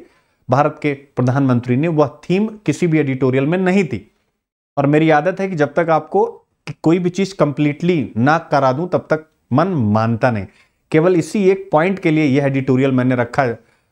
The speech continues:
प-, पढ़ने के बाद मुझे ये महसूस हुआ कि यार, ये वाला पॉइंट तो रह गया बच्चों का। और इन्होंने कहा है, वॉइस of ग्लोबल साउथ समिट में मानव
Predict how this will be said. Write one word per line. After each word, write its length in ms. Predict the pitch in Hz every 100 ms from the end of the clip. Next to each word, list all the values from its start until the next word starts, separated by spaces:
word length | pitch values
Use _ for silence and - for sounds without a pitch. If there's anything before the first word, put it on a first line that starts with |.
| _
प-, 140 | 135 135
पढ़ने 240 | 131 147
के 80 | 139
बाद 180 | 143 139
मुझे 220 | 131 143
ये 80 | 143
महसूस 440 | 127 123 160 151
हुआ 120 | 165
कि 120 | 156
यार, 120 | 160 156
ये 160 | 123
वाला 200 | 147 143
पॉइंट 320 | 139 135 135
तो 60 | 180
रह 200 | 156 143
गया 180 | 117 117
बच्चों 340 | 110 - 107
का। 120 | 92 - _ _ _ _ _ _ -
और 680 | 135 131 131 135 139 139 _ _ _
इन्होंने 340 | 151 175 196 175
कहा 240 | 151 170
है, 320 | 139 139 - _ _ -
वॉइस 340 | 120 143 170 180
of 140 | 180 180 - -
ग्लोबल 400 | 104 135 143 170 170 -
साउथ 280 | - 147
समिट 500 | 156 - 143 160 156
में 100 | 175
मानव 880 | 185 127 127 151 170 190 226 262